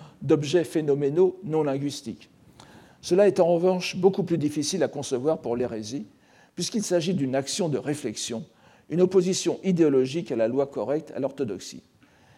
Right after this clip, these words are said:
Si le, le visible peut égarer un esprit en le faisant tomber dans l'hérésie,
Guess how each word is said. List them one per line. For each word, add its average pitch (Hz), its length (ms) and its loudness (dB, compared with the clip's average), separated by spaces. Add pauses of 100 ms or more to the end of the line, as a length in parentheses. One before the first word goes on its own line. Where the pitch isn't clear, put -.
(320)
Si - 220 -2
le, 202 260 8
le 170 120 4
visible 170 520 2
peut 147 200 -2
égarer 170 340 2
un 147 120 0
esprit 160 380 2
en 135 60 2
le 131 100 0
faisant 147 260 -4
tomber 160 260 -2
dans 123 140 0
l'hérésie, 131 560 -2